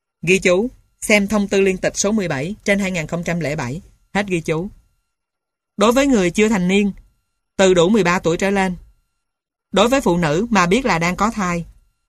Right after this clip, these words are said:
Đối với nhiều người. Đối với người đang cai nghiện. Gây tổn hại cho sức khỏe của người khác mà tỷ lệ thương tật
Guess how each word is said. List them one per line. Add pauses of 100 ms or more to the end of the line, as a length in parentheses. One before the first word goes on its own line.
(320)
Đối
với
nhiều
người. (640)
Đối
với
người
đang
cai
nghiện. (760)
Gây
tổn
hại
cho
sức
khỏe
của
người
khác
mà
tỷ
lệ
thương
tật